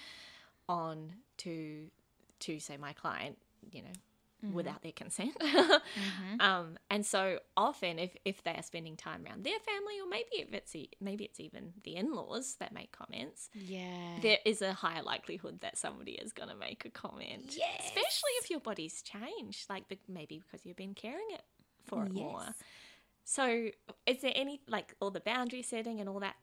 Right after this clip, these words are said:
Speaker 1: taking care of yourself, all that stuff applies, but is there anything else you would like to add?
Speaker 2: Yes, I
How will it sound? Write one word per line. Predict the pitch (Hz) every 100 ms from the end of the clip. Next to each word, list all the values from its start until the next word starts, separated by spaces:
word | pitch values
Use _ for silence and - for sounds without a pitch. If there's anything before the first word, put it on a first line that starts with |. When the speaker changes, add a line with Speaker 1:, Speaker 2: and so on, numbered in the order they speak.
| -
Speaker 1:
taking | 180 - 180
care | 247 254
of | 247
yourself, | 240 208 214
all | - 277
that | - -
stuff | 208 -
applies, | - - 202 196 180
but | 208 208
is | 214
there | 233 220
anything | 233 254 269 240
else | 214 220 -
you | 220
would | 220
like | 220 -
to | - 220 - -
add? | 175 196 359 - - 226 190
Speaker 2:
Yes, | 214 202 120 - - -
I | 262 202 208